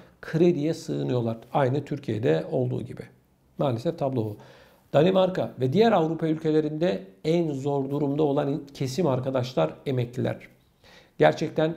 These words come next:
emeklilerin durumu çok çok kötü. Özellikle de bu koronavirüs döneminde artan fiyatlar nedeniyle vatandaşın beli bükülmüş vaziyette. Emeklilerin pek çoğu arkadaşlar, pek çok Avrupa ülkesinde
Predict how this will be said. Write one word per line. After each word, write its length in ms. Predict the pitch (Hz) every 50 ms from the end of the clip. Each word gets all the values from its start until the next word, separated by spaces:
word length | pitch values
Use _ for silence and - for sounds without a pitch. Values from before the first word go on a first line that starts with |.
| -
emeklilerin 600 | 135 139 147 147 127 - - 156 147 147 147 139
durumu 460 | 139 147 147 135 135 139 147 151 - - - - -
çok 400 | - - - 151 139 - - -
çok 320 | - - 147 143 143 -
kötü. 400 | - 147 139 135 156 151 156 156 - - - - - _ -
Özellikle 420 | 139 139 147 165 151 - - 151 143
de 100 | 143 135
bu 120 | 139 135
koronavirüs 640 | - 156 147 143 143 143 139 135 139 147 139 139 -
döneminde 540 | 151 135 131 135 135 135 135 147 156 160 - -
artan 500 | - 127 131 127 127 147 156 160 156 - - - - _
fiyatlar 640 | - - - - 143 151 156 156 - 160 160 165 156
nedeniyle 600 | 147 135 131 139 131 131 131 147 156 160 160 -
vatandaşın 840 | 143 147 131 - 147 139 139 131 120 127 - 165 165 160 147 131 127
beli 240 | 143 147 151 151 139
bükülmüş 420 | 135 - 151 135 139 143 - -
vaziyette. 640 | 160 143 147 156 160 156 156 - 175 175 170 170 - - - - _ _ -
Emeklilerin 680 | 143 151 160 160 160 160 165 156 156 151 151 135 123
pek 220 | 131 165 175 175 -
çoğu 200 | - 156 139 131
arkadaşlar, 600 | 131 131 135 139 139 131 131 - - 139 131 -
pek 180 | - 160 160 -
çok 140 | - 147 -
Avrupa 360 | - 135 135 160 175 165 175 143
ülkesinde 680 | 127 123 139 131 123 - 127 123 131 156 170 180 175